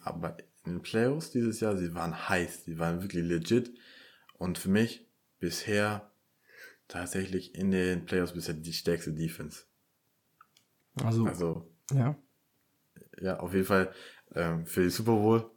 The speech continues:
Speaker 1: das Team, was jetzt gleich noch kommt, wo wir gleich noch drüber sprechen werden, über das andere Spiel, das wird's auf jeden Fall schwer haben, auch wenn das natürlich, äh, nochmal eine ganz andere Liga ist, aktuell.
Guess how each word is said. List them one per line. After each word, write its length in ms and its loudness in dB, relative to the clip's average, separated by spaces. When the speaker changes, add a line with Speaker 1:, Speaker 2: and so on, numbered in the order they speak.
Speaker 1:
das 160 -4
Team, 180 0
was 140 0
jetzt 140 0
gleich 180 2
noch 160 -2
kommt, 160 0
wo 60 -4
wir 140 -4
gleich 180 2
noch 100 0
drüber 180 0
sprechen 320 -2
werden, 160 0
über 80 0
das 80 -4
andere 200 -4
Spiel, 340 -2
das 160 -8
wird's 120 0
auf 120 0
jeden 100 6
Fall 120 2
schwer 260 4
haben, 320 0
auch 280 -2
wenn 100 2
das 160 0
natürlich, 520 0
äh, 260 -4
nochmal 260 -2
eine 100 0
ganz 200 -2
andere 280 -6
Liga 280 -2
ist, 340 -10
aktuell. 500 -10